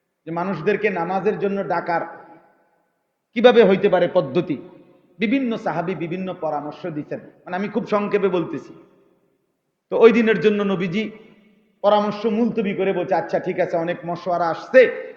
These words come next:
পরে ফয়সালা হবে, এখন যাও সবাই।"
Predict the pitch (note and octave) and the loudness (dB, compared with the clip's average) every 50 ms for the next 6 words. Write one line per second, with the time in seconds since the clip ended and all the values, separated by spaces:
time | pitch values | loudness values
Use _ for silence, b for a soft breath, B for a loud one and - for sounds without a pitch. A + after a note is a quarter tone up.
0 | - - - - - G#3+ G#3+ G#3 G3+ - E3+ E3 D3+ E3+ E3+ E3 D#3 C#3+ C3+ B2 | -20 -20 -12 0 4 6 6 6 6 4 2 2 4 4 4 4 4 2 2 0
1 | A2+ - - - - - - _ - D#3 C#3 F3 E3+ D3+ E3+ D#3 D3+ C#3 - - | -4 -10 -16 -20 -20 -20 -12 _ -6 -4 -2 -2 0 2 2 2 2 2 0 -2
2 | C3+ B2 G#2 | -2 -2 -4